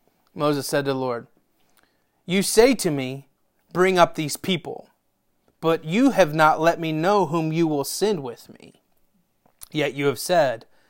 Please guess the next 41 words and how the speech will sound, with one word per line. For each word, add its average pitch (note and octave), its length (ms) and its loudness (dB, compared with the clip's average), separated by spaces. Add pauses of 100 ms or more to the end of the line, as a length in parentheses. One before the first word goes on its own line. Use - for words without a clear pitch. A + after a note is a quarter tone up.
(240)
'I C3 140 -4
know C3 180 -2
you C3 160 -2
by A2 180 -4
name.' B2+ 460 -12 (760)
And C3+ 200 -4 (680)
you D#3+ 460 4
have D#3 220 -2
also D#3 360 6
found C#3+ 320 0
favor D#3+ 400 2
in B2 80 -6
my A#2 160 -6
sight. B2+ 300 -8
Now, F3 180 10
therefore, E3+ 640 4 (220)
if D#3+ 160 0
I G3+ 140 12
find A3+ 300 6
favor G3 380 6
in D#3+ 140 2
your E3+ 140 4
sight, D3 360 4
please G#3 300 0
show G3+ 240 4
me G3+ 280 0 (200)
now F3 240 6
your F3 240 6
ways D3+ 480 4
that C#3+ 160 -2
I D#3+ 120 4
may F#3 180 0
know F3+ 500 6
in E3 160 -4
order F3+ 300 4
to D3+ 100 0
find D3 340 -2
favor F3+ 400 0
in C#3+ 140 -2
your C#3 100 -4
sight. C3+ 320 -6